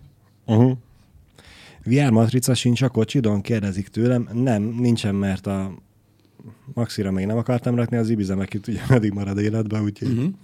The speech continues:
Speaker 1: arra nem akartam előni a matricát.
Speaker 2: Igen. Van Darwinos is a halacskából, az pont a ellenkezője igazából ennek az egésznek.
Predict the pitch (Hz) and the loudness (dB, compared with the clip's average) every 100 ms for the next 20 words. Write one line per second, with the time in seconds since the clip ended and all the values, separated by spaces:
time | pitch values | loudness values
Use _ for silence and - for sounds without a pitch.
0 | - _ _ - 110 113 120 101 98 95 | -20 _ _ -8 -4 0 0 0 -4 -6
1 | 107 98 98 98 104 98 95 101 104 - | -6 -6 -6 -6 -6 -6 -8 -10 -8 -8
2 | 101 - _ - 131 135 131 131 202 180 | -10 -14 _ -14 -10 -8 -6 0 2 2
3 | 165 160 139 127 123 113 117 120 117 - | 0 0 -2 -4 -6 -6 -4 -4 -6 -8
4 | 139 156 180 170 151 127 - 147 120 117 | -8 -4 -2 -2 -4 -10 -6 -6 -4 -6
5 | 113 98 - 110 107 101 95 104 98 107 | -6 -10 -8 -6 -6 -10 -10 -10 -8 -10
6 | - _ 117 98 143 123 139 113 117 131 | -12 _ -16 -10 -10 -10 -6 -6 -4 -2
7 | 123 135 151 123 139 123 127 123 | 2 4 4 4 4 4 2 0